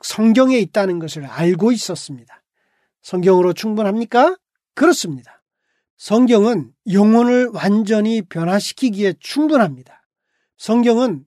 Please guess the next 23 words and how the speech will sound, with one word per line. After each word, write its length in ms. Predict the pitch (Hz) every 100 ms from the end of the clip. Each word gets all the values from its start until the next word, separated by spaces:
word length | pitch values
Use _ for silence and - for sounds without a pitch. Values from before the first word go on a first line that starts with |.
| _
매일의 480 | 156 190 254 254 240
삶에서 720 | 214 240 233 220 - 214 311 _ _ _ -
하나님의 460 | 220 208 202 196
영광을 560 | 196 226 233 247 254 208
위해 220 | 185 226
사는 380 | 202 190 185 220
문제에 840 | 214 185 208 226 202 214 196 240 233 _
참으로 580 | - - 311 277 247 349 -
지혜로운 680 | - 185 233 302 277 247
자가 280 | 214 196 190
되게 300 | 160 170 165
하기에 520 | 151 151 196 220 302 320 _ _ _
충분합니다. 720 | - 311 311 247 127 110 _ _ _ _ _ _ _ _ _
이제 160 | 175 165
세 180 | 220 220
번째입니다. 760 | 226 202 190 165 156 180 330 311 _ _ _ _
시편 440 | - - 214 311
십구 540 | 285 - 277 - 190 190
편 260 | - 226 190
팔 260 | - 240 247
절을 300 | - 214 202
함께 300 | 175 165 175
보실까요? 680 | 160 151 196 190 190 320